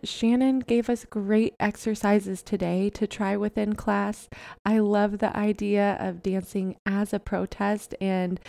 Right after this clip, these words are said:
Shannon actually mentioned one of my favorite protest dance within her blog today, which is Strange Fruit by Pearl Primus. You can easily research this performance on YouTube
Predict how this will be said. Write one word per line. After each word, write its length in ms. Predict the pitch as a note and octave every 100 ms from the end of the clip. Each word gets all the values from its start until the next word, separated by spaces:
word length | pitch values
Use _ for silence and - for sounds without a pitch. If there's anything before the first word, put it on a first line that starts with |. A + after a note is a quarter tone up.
| - -
Shannon 340 | - A3 G#3+ G#3
actually 440 | F#3+ - G#3+ G3+
mentioned 400 | F#3+ F#3+ - F#3+
one 180 | F#3 G3
of 100 | F#3
my 220 | F#3 F3
favorite 480 | F#3 B3+ C4 B3 -
protest 560 | G#3+ G3+ G3+ F#3 -
dance 380 | - F3 E3+ -
within 420 | F3 - E3 E3+ E3 - - - -
her 180 | C#4+ D#4+
blog 320 | A#3 G#3 F#3+
today, 560 | - F#3+ E3+ E3+ G3+
which 360 | G#3+ G3 F#3+ -
is 400 | G3 F#3 F3+ F3+ -
Strange 500 | - - F#3+ F3+ F3+
Fruit 420 | - - F3+ G3+ - _
by 280 | F#3 E3+ F3
Pearl 280 | - F3+ E3+
Primus. 680 | - F#3 F3 G#3+ C#4+ - - _ _ _ _
You 180 | A3+ A#3
can 420 | - A#3+ A#3 A3+ -
easily 480 | G#3+ A3 G#3+ B3 B3
research 640 | A3+ G#3+ G#3+ A3 A3 - -
this 240 | G3 -
performance 1040 | - G#3 - F#3+ F#3 F#3+ A#3+ C#4 C#4+ -
on 400 | - F#3 F3+ F#3
YouTube 840 | F3 F#3+ G#3 - - A#3 A#3 A#3+